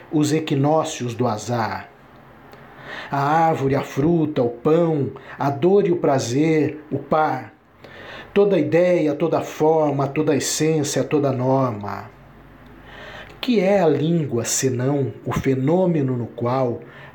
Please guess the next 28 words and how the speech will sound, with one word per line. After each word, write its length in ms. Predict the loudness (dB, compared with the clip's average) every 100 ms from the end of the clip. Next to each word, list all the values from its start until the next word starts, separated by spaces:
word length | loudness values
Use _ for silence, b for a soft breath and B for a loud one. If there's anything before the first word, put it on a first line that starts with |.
| -4
a 100 | -2
fé 560 | -2 0 2 2 0 -6
se 160 | -10 -10
torna 480 | -2 2 2 0
real? 600 | -2 -2 0 0 2 0 -2 -18 -20 -20 -20 B B B B -2
E 100 | 2
o 100 | 2
efêmero 760 | 0 0 0 2 0 -2 -4 -12 -20 -12 -2
perene, 640 | 0 2 2 2 -2 -8 -18 -20 -20 -20 -20 -20 B B B B B -4
que 140 | -2
gera 480 | 0 2 4 4 2
o 60 |
bem 400 | 2 2 2 2
e 40 | 0
o 80 | 0
mal, 520 | 0 2 2 0 -4 -12 -20 -20 B B B -2
plasma 580 | 2 4 2 0 -2 0
a 60 | 0
gênese 540 | 2 2 2 0 -2
da 160 | -2 -2
vida, 560 | -2 -2 -2 -2 -6 -12 -20 -20 B B B
o 80 | 0
mapa 520 | 2 2 0 0 -4
do 160 | -2 -2
universo, 840 | -2 -2 0 0 -2 -4 -12 -12 B B
o 80 | -4
pecado 560 | -2 0 -2 -2 -2
original, 680 | -2 -2 -4 -4 -2 -4 -6